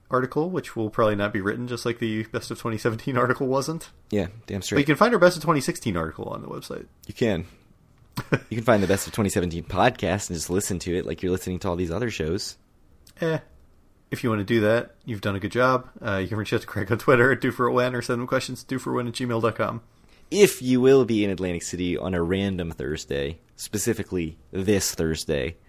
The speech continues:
Speaker 1: We're
Speaker 2: for
Speaker 1: looking at
Speaker 2: which
Speaker 1: you,
Speaker 2: you will have,
Speaker 1: Eric
Speaker 2: like,
Speaker 1: Rosenthal.
Speaker 2: forty-eight hours notice by the time this episode comes out, let us know. Reach out to me on Twitter or the Gmail or whatever,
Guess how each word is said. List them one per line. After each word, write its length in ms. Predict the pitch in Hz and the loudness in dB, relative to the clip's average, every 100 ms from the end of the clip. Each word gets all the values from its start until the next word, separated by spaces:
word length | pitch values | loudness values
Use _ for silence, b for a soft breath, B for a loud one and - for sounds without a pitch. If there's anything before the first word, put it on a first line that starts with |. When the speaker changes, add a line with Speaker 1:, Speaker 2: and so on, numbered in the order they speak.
| b - | b -6
Speaker 1:
We're 100 | 104 | -4
Speaker 2:
for 40 | |
Speaker 1:
looking 160 | 95 101 | 2 4
at 40 | |
Speaker 2:
which 140 | 98 92 | 4 2
Speaker 1:
you, 60 | |
Speaker 2:
you 60 | 98 | 2
will 80 | 95 | 2
have, 240 | 98 98 | 4 2
Speaker 1:
Eric 40 | - | 4
Speaker 2:
like, 60 | 95 | 0
Speaker 1:
Rosenthal. 520 | 92 98 95 98 - b b b | 0 0 0 0 -4 b b b
Speaker 2:
forty-eight 680 | - - 123 120 107 104 101 | -14 2 6 8 6 6 6
hours 300 | 95 92 92 | 4 2 2
notice 400 | 101 92 87 - | 2 2 0 -2
by 140 | 85 | -2
the 100 | 85 | -2
time 200 | 85 82 | -2 -2
this 140 | 82 78 | -2 -4
episode 280 | 78 78 - | -4 -6 -6
comes 200 | 80 71 | -6 -6
out, 300 | 69 - - b b - | -8 -10 -18 b b 0
let 120 | 151 | 0
us 120 | - | 2
know. 200 | 180 127 - - _ | 0 0 -4 -20 _
Reach 140 | 117 120 | -4 0
out 100 | 117 | 0
to 60 | 123 | -2
me 60 | |
on 80 | 117 | -4
Twitter 460 | 123 120 117 117 - | -2 0 0 -2 -4
or 320 | 120 117 117 | -2 -2 -4
the 80 | 113 | -4
Gmail 440 | 127 123 120 120 | -4 -2 0 0
or 180 | 120 120 | 0 0
whatever, 460 | 117 123 117 101 | 0 0 0 -2